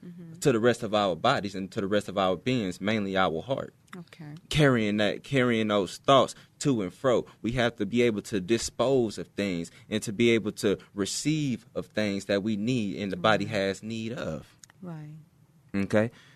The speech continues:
Speaker 2: so I'm gonna say, I'm gonna say another word in the Hebrew, ruha, which, if you're familiar with that word ruach, that means wind or spirit. We see that in Genesis when man was built from, from the dirt, God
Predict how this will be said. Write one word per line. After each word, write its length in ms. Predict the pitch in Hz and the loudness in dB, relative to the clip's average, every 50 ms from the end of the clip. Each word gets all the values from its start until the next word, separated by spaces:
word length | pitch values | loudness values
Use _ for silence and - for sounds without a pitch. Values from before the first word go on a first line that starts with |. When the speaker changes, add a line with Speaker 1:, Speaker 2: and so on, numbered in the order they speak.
| _ _ - | _ _ -6
Speaker 2:
so 320 | - - 131 107 98 - - - _ _ - | 0 4 4 4 4 4 0 -8 _ _ -2
I'm 160 | - - 127 120 | 0 2 4 4
gonna 120 | 113 104 | 2 2
say, 280 | - - - 123 117 92 | 0 2 4 4 4 4
I'm 100 | 80 120 | 4 2
gonna 100 | 123 117 | 2 0
say 160 | - 123 120 | -2 -6 -4
another 240 | 139 - 147 120 98 | -2 -2 -2 0 2
word 320 | 92 95 90 80 71 - - _ _ _ _ _ - | 4 4 4 4 2 0 -6 _ _ _ _ _ -2
in 80 | 110 107 | 0 0
the 60 | 104 | 0
Hebrew, 400 | 110 135 151 143 - - 98 87 | 0 0 -2 -2 0 0 0 0
ruha, 460 | 87 110 143 156 117 - - 95 - - _ _ _ _ _ _ _ _ - | 0 0 0 0 0 -2 -4 -6 -6 -8 _ _ _ _ _ _ _ _ -2
which, 240 | 101 110 104 95 - | 2 2 2 2 2
if 240 | - 104 101 - 107 | 0 0 0 0 0
you're 120 | 113 113 | -2 -2
familiar 340 | - - 110 113 120 117 110 | -2 -2 0 0 2 2 2
with 100 | 107 - | 0 2
that 160 | - 101 98 | 2 2 4
word 160 | 104 107 101 | 4 4 4
ruach, 480 | 95 104 135 143 120 107 107 101 101 - | 4 4 2 0 0 -2 -4 -4 -2 -2
that 120 | 104 104 104 | -2 0 0
means 260 | 104 104 98 95 - - - _ - | 0 0 -2 -2 -4 -8 -18 _ -14
wind 480 | - 87 90 110 156 151 117 98 85 - | -12 -6 -2 0 0 2 0 0 -2 -2
or 160 | - 87 90 82 | -2 -2 -2 -2
spirit. 520 | - - - - 139 139 104 87 82 - - - _ - | -4 -6 -2 0 2 2 4 2 2 0 -6 -14 _ -4
We 100 | 98 110 | -2 -2
see 260 | 107 - - 143 139 131 | -2 -2 0 0 2 2
that 200 | 117 117 113 104 | 4 2 2 2
in 200 | 101 90 87 87 | 0 0 -2 -2
Genesis 600 | - 135 151 151 131 - - 107 101 95 - - - _ _ _ | 0 0 0 0 0 -2 -2 -2 -2 -2 -2 -6 -12 _ _ _
when 440 | - 101 104 101 98 98 92 73 - - - | -6 -2 -2 0 0 0 -2 -4 -6 -10 -16
man 420 | - - 98 104 113 120 120 113 101 | -8 -4 0 2 2 2 2 2 2
was 200 | 104 98 - - | 0 -2 -4 -6
built 420 | - - 95 90 117 120 107 - | -16 -4 2 4 4 4 4 2
from, 340 | - - 113 98 95 90 - | -2 -4 -4 -2 -2 -4 -6
from 180 | - - 101 90 | -6 -6 -4 -4
the 80 | 85 | -4
dirt, 420 | 80 76 - 135 139 120 - - - - | -2 0 0 2 2 0 -2 -4 -2 2
God 400 | 113 117 123 123 110 98 90 | 4 6 6 8 6 4 4